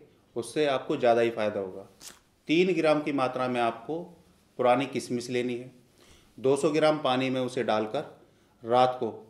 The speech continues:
ढक के रख दीजिए और सुबह के समय उसे अच्छी तरह से आपको उबालना है। जब उसका एक चौथाई पानी रह जाए, तो आपको उसे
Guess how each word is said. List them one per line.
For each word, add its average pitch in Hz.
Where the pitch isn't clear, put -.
ढक 117
के 143
रख 127
दीजिए 131
और 123
सुबह 139
के 156
समय 120
उसे 131
अच्छी 139
तरह 147
से 147
आपको 139
उबालना 110
है। 104
जब 151
उसका 175
एक 165
चौथाई 135
पानी 123
रह 110
जाए, 107
तो 143
आपको 139
उसे 147